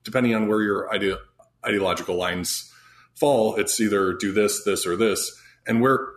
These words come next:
really we need to start looking at is a holistic approach on a localized level,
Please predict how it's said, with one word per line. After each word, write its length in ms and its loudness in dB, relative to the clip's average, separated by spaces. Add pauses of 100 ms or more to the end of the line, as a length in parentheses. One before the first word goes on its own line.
really 360 4
we 140 4
need 160 2
to 60 -6
start 200 0
looking 260 -4
at 120 0
is 160 -2
a 40 -2
holistic 420 -2
approach 500 -4
on 120 -4
a 40 -2
localized 640 -2
level, 340 -8